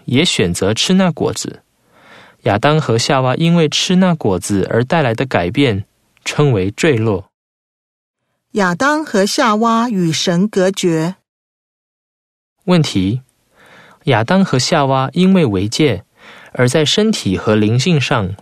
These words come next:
Speaker 1: 发生了哪些改变？亚当和夏娃因为吃了善恶知识树上的果子，所以主把他们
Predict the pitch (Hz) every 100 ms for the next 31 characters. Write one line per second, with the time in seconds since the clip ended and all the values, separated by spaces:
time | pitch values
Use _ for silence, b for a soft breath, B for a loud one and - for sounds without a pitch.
0 | - 180 175 190 175 139 90 - 151 -
1 | 92 85 120 92 87 _ _ _ _ _
2 | _ _ _ _ _ B B B B B
3 | - 110 131 170 135 127 - 139 131 151
4 | 160 160 135 - 202 180 123 - 175 143
5 | 151 127 180 185 175 - 180 151 160 127
6 | - 82 - - - _ _ _ _ -
7 | - 135 170 - 101 - _ _ - 107
8 | - 180 151 120